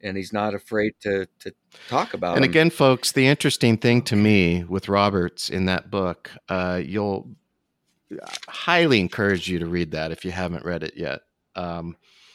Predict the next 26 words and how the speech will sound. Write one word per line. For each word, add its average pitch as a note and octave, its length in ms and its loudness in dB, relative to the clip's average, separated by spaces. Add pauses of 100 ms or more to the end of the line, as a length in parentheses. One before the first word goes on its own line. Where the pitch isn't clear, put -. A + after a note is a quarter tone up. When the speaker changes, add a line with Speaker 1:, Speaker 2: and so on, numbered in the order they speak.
(160)
Speaker 2:
anyway, F#2+ 540 4 (680)
it C#3+ 300 -8
comes D#3+ 280 4
to B2+ 100 -2
the A2+ 140 -4
cl-, D3+ 260 2
conclusion, C3 680 4
as, G2 280 2
as F#2 240 -2
David G2 300 0
just F#2 220 -6
alluded, F2+ 480 0
that, F#2 220 -2 (680)
uh, F2 380 0 (100)
there's A#2+ 180 2
problems, F#2+ 880 0 (120)
there's G#2 160 -2
anachronisms F#2+ 1040 0 (160)
in, F#2 200 0
within F#2+ 300 -2
the F2+ 80 -2
Book F#2 220 -6
of F2 80 -4
Mormon. F#2 440 0
There's F2+ 200 -4
issues F#2 640 -2